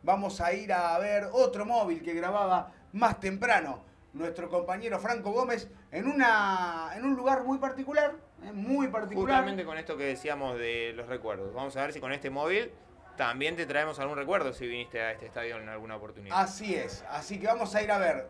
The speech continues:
Speaker 1: dónde estaba Franco Gómez hace un rato nada más y qué nos muestra de otro lugar lindo, hermoso,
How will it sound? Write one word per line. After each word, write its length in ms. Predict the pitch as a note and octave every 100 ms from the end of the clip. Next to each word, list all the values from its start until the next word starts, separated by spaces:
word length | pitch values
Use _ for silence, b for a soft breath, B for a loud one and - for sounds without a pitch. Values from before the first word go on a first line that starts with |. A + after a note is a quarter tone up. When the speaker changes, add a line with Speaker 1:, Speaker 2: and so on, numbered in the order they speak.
| - B3+
Speaker 1:
dónde 280 | F4 C4+
estaba 460 | A3+ - B3+ F3+ D3+
Franco 340 | A3+ A3+ G#3
Gómez 360 | A3 G#3+ E3 - -
hace 240 | G3 G3
un 140 | G3
rato 240 | G3+ A3+ G#3+
nada 160 | G#3+
más 240 | B3 B3+ - B B B
y 100 | G3+
qué 140 | C#4
nos 180 | C4 A#3
muestra 380 | A#3 E3 D3+ D#3+
de 40 |
otro 220 | G#3+ G#3 G#3+
lugar 400 | A#3 A3 C3 - B B B -
lindo, 520 | C4 B3+ F3+ C3+ C3
hermoso, 680 | F#3 G#3+ A#3 B3+ G3 - G#2+